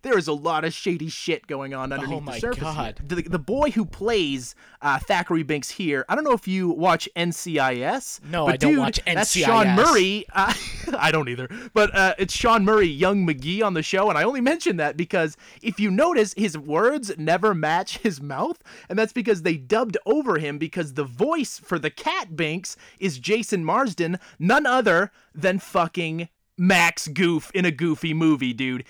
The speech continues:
Speaker 1: He does two famous Maxes.
Speaker 2: I knew I fucking knew that voice from somewhere. Thank you for bringing it up. <laughs> It is Max from the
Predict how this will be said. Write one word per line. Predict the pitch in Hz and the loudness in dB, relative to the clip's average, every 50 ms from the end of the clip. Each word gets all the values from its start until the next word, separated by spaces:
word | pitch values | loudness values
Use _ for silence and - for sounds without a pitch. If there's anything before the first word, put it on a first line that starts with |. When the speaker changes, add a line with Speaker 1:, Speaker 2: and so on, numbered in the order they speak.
| - - | -16 -6
Speaker 1:
He | - 214 | -4 0
does | 185 202 196 175 - | 2 2 0 0 -2
two | - - - 320 311 269 | -6 0 4 6 6 6
famous | 185 - 180 151 139 139 143 - - | 4 2 -2 -2 0 -2 -4 -4 -2
Maxes. | 165 160 143 135 - - - 143 123 110 - - _ _ - | 0 0 0 0 -2 -4 -8 -10 -10 -10 -14 -20 _ _ -4
Speaker 2:
I | 175 160 156 156 | -2 -2 0 0
knew | 151 151 156 160 170 180 196 196 | -2 -2 0 2 4 6 6 4
I | 156 135 | 4 0
fucking | 123 - - - 160 151 - - 151 147 147 143 139 143 143 | -2 -6 -4 -2 -2 -2 -4 -6 -10 -10 -10 -10 -12 -10 -8
knew | 147 156 165 170 | -6 -4 -4 -2
that | 156 156 151 165 127 | -2 -2 -2 -2 -4
voice | 123 131 143 143 147 139 - | -6 -8 -6 -6 -6 -6 -8
from | - 123 110 | -12 -12 -12
somewhere. | - - - 160 156 156 156 156 160 160 | -8 -8 -6 -6 -6 -6 -6 -4 -4 -6
Thank | 151 - - 143 151 156 - 147 | -6 -6 -8 -8 -8 -8 -8 -10
you | 127 | -12
for | - - 113 | -12 -12 -14
bringing | 101 131 127 131 131 123 113 | -10 -10 -10 -8 -8 -10 -10
it | 113 117 | -8 -6
up. | 127 135 143 - - - _ _ _ _ _ _ _ _ _ _ - | -6 -6 -6 -8 -10 -20 _ _ _ _ _ _ _ _ _ _ -2
<laughs> | - - | 0 2
It | - 202 196 170 - - 196 202 160 | 2 2 2 0 -2 0 0 0 0
is | 175 165 135 127 | 0 -4 -4 -8
Max | 131 139 131 139 143 143 - - | -12 -10 -8 -8 -8 -8 -8 -12
from | - 139 123 | -14 -14 -14
the | 117 104 | -12 -6